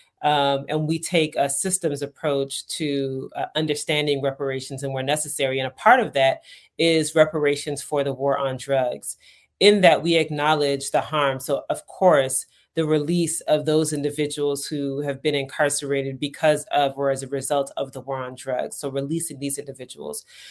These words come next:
We also talk about what kinds of resources that need to be put into communities, flooded into our communities, the same way that it happened, uh, as you mentioned earlier, during the Reagan administration, uh, when the, our communities were flooded with drugs,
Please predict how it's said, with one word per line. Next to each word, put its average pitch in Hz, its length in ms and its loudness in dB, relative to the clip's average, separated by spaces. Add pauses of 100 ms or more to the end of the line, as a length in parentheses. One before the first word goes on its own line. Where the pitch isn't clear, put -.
(180)
We 165 100 6
also 165 220 8
talk 165 280 4
about 143 480 2
what 170 160 4
kinds 160 440 0
of 143 200 0 (300)
resources 156 640 2
that 156 120 0
need 151 180 0
to 151 100 -6
be 147 120 -6
put 175 380 -2
into 175 380 -2
communities, 143 560 -4
flooded 214 420 6
into 147 540 -2 (320)
our 156 140 6
communities, 156 500 0
the 147 80 -4
same 185 440 4
way 156 440 4 (220)
that 151 140 2
it 156 120 0
happened, 151 760 2
uh, 143 540 -2
as 151 220 -2
you 156 60 0
mentioned 156 420 0
earlier, 147 440 2
during 147 280 -4
the 147 80 -4
Reagan 170 440 4
administration, 139 960 -4 (300)
uh, 143 120 2
when 147 360 -2
the, 156 180 -2
our 151 120 2
communities 156 520 -2
were 143 80 -2
flooded 147 400 2
with 143 140 -2
drugs, 143 600 -2